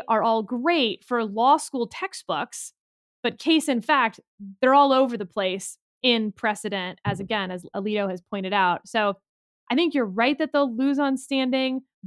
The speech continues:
but I think we're gonna see some writing. But there was one other <laughs> issue that came up that was not standing,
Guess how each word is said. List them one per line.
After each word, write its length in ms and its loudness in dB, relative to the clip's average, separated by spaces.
but 380 4
I 60 -2
think 180 0
we're 100 2
gonna 180 -2
see 180 -4
some 260 -6
writing. 540 0
But 100 4
there 80 8
was 140 4
one 320 4
other 160 6
<laughs> 20 4
issue 400 2
that 140 4
came 340 0
up 200 0
that 100 6
was 140 2
not 340 4
standing, 580 0